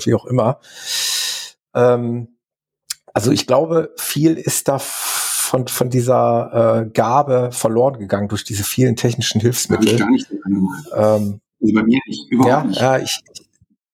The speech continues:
Speaker 1: ich, ich hab das schon. Ich bin n-, navigations- oder orientierungstechnisch eh nicht gerade, ähm, besegnet mit, mit Talent.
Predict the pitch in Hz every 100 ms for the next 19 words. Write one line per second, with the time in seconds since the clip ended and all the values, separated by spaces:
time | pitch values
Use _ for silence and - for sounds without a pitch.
0 | _ - - - 117 - - 127 - -
1 | 127 107 95 110 - 117 113 113 113 -
2 | 135 - 143 113 113 117 117 113 - 113
3 | 139 - - - - 123 117 - 147 135
4 | - 135 - 117 - - 123 165 170 -
5 | - - - - _ _ _ 113 127 -
6 | - 110 123 139 147 135 135 135 127 120
7 | - 123 123 120 120 113 - _ _ -
8 | 113 107 127 156 - 160 - 139 143 -
9 | - - - 131 - - 120 117 117 165
10 | - -